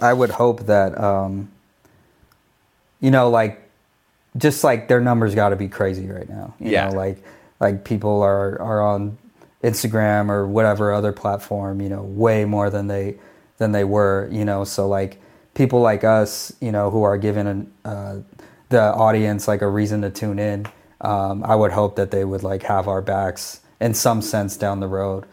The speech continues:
Speaker 1: uh,
Speaker 2: Yeah.
Speaker 1: and, like, and realize that this is, like, a, a good thing for Instagram or Facebook or YouTube or whatever,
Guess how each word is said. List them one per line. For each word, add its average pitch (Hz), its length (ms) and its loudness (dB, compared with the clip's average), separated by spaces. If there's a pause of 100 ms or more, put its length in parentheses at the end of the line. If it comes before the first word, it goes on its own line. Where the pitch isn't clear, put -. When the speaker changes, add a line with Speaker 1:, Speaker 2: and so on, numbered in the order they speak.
(320)
Speaker 1:
uh, 98 180 0
Speaker 2:
Yeah. 95 240 4
Speaker 1:
and, 98 180 -6
like, 95 380 -4
and 110 200 0
realize 104 420 4
that 98 160 0
this 98 180 0
is, 95 360 -4
like, 95 340 -6 (500)
a, 104 300 0
a 107 40 4
good 110 280 2
thing 101 480 -4
for 98 220 2
Instagram 98 640 -4
or 95 160 -10
Facebook 95 640 -2
or 92 260 -6
YouTube 98 460 -6
or 92 100 -6
whatever, 95 420 -6